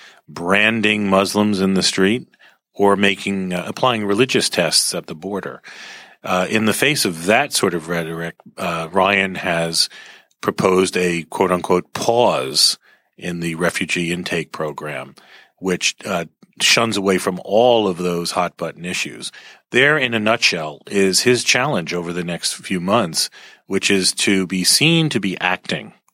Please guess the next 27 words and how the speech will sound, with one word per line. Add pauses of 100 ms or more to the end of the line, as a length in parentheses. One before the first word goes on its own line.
(540)
on
things
that
his
caucus
truly
cares
about, (380)
but
not
to
be
seen
to
be
doing
it
in
a
politically
damaging
way
for
his
party's
national
ambitions.